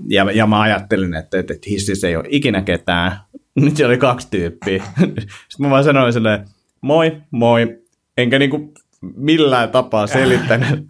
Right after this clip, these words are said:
<laughs> selittänyt sitä. Ja, no joo. Sit tosiaan niinku, yö meni yllättävän hyvin. Siinä niinku laitetaan vielä sit sormeen, laitetaan yksi anturi ennen kuin mennään nukkumaan. Ja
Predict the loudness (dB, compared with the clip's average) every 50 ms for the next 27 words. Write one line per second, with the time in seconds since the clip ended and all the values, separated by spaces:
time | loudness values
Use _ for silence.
0 | -4 -4 -4 -2 -2 0 0 2 0 0 -2 -2 -2 -2 -4 -4 -2 -2 -2 0
1 | 0 0 0 0 -2 -2 -4 -8 _ _ -20 -20 -20 -10 _ 0 2 2 2 2
2 | 0 -4 -8 -16 -20 _ _ _ _ _ _ _ _ -20 -18 -14 -4 0 0 0
3 | 0 0 0 0 0 0 0 0 0 0 0 -2 -2 -4 -8 -10 -10 -12 -12 -14
4 | -14 -14 -16 -16 -16 -16 -16 -16 -16 -16 -18 -12 -2 2 2 4 4 4 4 4
5 | 4 4 4 2 2 2 2 2 2 2 2 2 2 2 0 0 0 -2 -4 -4
6 | -4 -4 -2 0 0 0 2 2 0 0 0 0 -2 -2 -4 -2 0 0 2 2
7 | 0 0 0 0 -2 0 0 0 2 2 2 2 0 0 0 0 0 0 0 0
8 | 0 0 0 0 0 0 0 0 -2 -2 -4 -6 -4 -2 0 0 2 2 0 -2